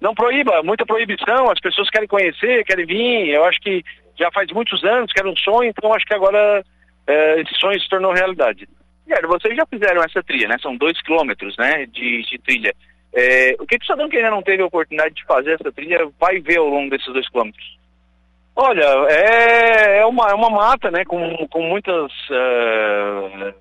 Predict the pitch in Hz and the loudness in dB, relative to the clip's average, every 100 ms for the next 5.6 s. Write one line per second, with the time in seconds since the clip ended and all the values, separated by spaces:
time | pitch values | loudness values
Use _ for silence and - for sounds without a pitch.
0 | _ - - 143 139 127 - - - - | _ -6 -2 -2 -4 -6 -10 -10 -10 -6
1 | 151 143 185 165 156 - 180 185 160 135 | -4 -4 -4 -8 -12 -4 -4 -4 -8 -8
2 | 165 175 156 151 156 139 139 147 180 160 | -8 -10 -8 -6 -4 -6 -6 -4 -4 -4
3 | 156 135 151 151 - 139 135 127 127 120 | -8 -8 -6 -6 -8 -8 -8 -6 -4 -2
4 | 190 - 143 - 156 143 151 147 160 139 | -2 -4 -10 -6 -6 -4 -6 -4 -6 -6
5 | 127 127 143 190 240 202 | -8 -6 -2 -2 -2 -8